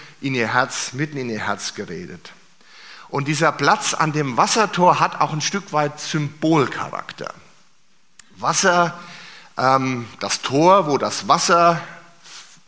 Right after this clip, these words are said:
in den, in die Stadt hineingetragen wurde. Ähm, das Wasser hat in der Bibel auch immer eine, eine Bedeutung im, im Sinne von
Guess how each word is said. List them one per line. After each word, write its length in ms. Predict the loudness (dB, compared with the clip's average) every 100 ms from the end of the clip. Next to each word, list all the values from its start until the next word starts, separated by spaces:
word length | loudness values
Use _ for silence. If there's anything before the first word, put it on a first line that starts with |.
| -20 _
in 340 | 0 2 2
den, 380 | -2 -4 -4 -6
in 360 | -4 -4 -2 -2
die 100 | -2
Stadt 340 | 0 0 -2
hineingetragen 1080 | -6 0 2 2 0 -2 0 0 0 -2 -2
wurde. 360 | -2 -2 -4 -4 -12 -18 -16 -16 -18 -4
Ähm, 400 | 0 2 0 -6 -12 -20 -20 -20 _ _ _ _
das 260 | -6 -6 0
Wasser 300 | 0 2 0
hat 140 | 0
in 100 | 0
der 140 | 0 0
Bibel 340 | 0 -2 -2
auch 380 | 2 2 2 -4
immer 480 | -2 2 2 2 0
eine, 520 | 0 0 2 2 0 -10 -20 -20 -4
eine 220 | 0 0
Bedeutung 840 | -2 0 4 4 4 2 2 2
im, 460 | 0 -4 -4 -4 -6
im 140 | -4 -4
Sinne 340 | 0 2 0
von 380 | 0 0 0